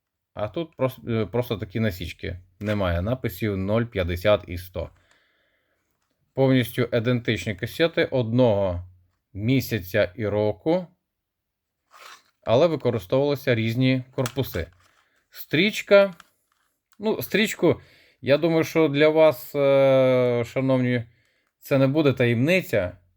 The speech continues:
що використовували не радянський хром, а, е, німецький Орво, е, Г Д Р,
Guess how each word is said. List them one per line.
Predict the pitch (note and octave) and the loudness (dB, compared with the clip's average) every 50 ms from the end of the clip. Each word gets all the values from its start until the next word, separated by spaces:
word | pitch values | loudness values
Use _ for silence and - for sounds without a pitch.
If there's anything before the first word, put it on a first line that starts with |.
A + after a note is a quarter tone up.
| _ _ | _ _
що | - - - B2+ A2 | -16 -10 -8 -6 -6
використовували | A#2+ A#2 - D3 C#3 C3+ C3 - F3 E3+ E3 D#3+ D#3 D#3 D3+ D3+ D3 C#3 B2+ - _ _ _ _ _ | -6 -4 -2 -2 -2 -2 0 2 4 4 4 4 2 2 2 4 2 2 2 -2 _ _ _ _ _
не | B2 C3 C#3 | -2 2 2
радянський | C3+ C#3 C#3+ D3 E3+ F3 F3+ F3 - - - D#3+ D3 | 4 4 2 2 2 0 0 -2 -6 -8 -8 -8 -6
хром, | - - D3+ D#3 D3+ D3+ D3+ C#3 - _ _ _ _ _ _ _ _ _ _ | -4 -2 0 2 2 2 0 -4 -12 _ _ _ _ _ _ _ _ _ _
а, | - A2 A2 A2+ A2+ A2+ A2+ A2 A2 A2 G#2+ G#2+ G2 F2 - _ _ _ _ _ _ _ _ _ _ _ _ _ _ _ _ - | -6 -2 0 2 2 4 4 4 4 4 4 2 0 -2 -8 _ _ _ _ _ _ _ _ _ _ _ _ _ _ _ _ -10
е, | - G2+ G2+ G#2 G2+ G#2+ | -6 -2 0 2 2 2
німецький | A2 A#2+ C3 C3 C3 C3 B2+ A2+ F2 - - - - G#2+ G2 F#2 F#2 | 2 2 4 4 4 4 4 2 0 -4 -12 -10 -10 -10 -10 -8 -4
Орво, | - D#3+ E3+ F3 E3 D3 D3+ D#3 D#3 D3 C#3+ C#3 - - _ _ _ _ _ _ _ _ _ _ _ _ _ _ _ _ _ _ _ _ - | 0 2 2 2 2 2 2 4 4 4 4 2 -4 -12 _ _ _ _ _ _ _ _ _ _ _ _ _ _ _ _ _ _ _ _ -12
е, | - G#2 G#2+ G#2 G#2 G#2 G#2 G#2 | -6 -4 -2 0 2 2 4 4
Г | G2+ A2 B2 B2 | 4 2 2 2
Д | A2+ B2 | 4 4
Р, | B2 C3 B2+ B2 A#2+ A2 G#2+ | 4 6 6 4 2 0 -2